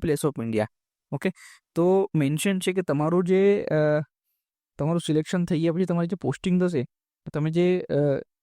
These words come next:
જગ્યાએથી એપ્લાય કર્યું છે ત્યાં, એટલે ગુજરાતમાંથી એપ્લાય કર્યું તો ગુજરાત અંદ-, અંદર થશે અને અહીંયા લખ્યું છે કે ફર્સ્ટ ટ્વેલ્વ યર્સ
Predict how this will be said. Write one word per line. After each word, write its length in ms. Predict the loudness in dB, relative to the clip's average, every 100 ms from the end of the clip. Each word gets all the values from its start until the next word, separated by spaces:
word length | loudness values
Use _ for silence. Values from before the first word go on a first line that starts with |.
| -6
જગ્યાએથી 340 | -2 0 0
એપ્લાય 240 | 0 0
કર્યું 120 | 0 -2
છે 80 |
ત્યાં, 340 | -2 -2 -4 -2
એટલે 220 | -2 0 0
ગુજરાતમાંથી 520 | 0 2 2 0 0
એપ્લાય 180 | 0 0
કર્યું 80 | -2
તો 80 | -2
ગુજરાત 340 | 0 0 0
અંદ-, 180 | 0 0 2
અંદર 160 | 0
થશે 280 | 2 -2 -2
અને 180 | 0 0
અહીંયા 1600 | -2 _ -20 _ _ _ _ _ _ _ _ _ _ _ _ 0
લખ્યું 260 | 0 2 0
છે 100 | 0
કે 100 | -2
ફર્સ્ટ 440 | -2 -4 -4 -6 -6 0
ટ્વેલ્વ 220 | 0 2
યર્સ 260 | 2 0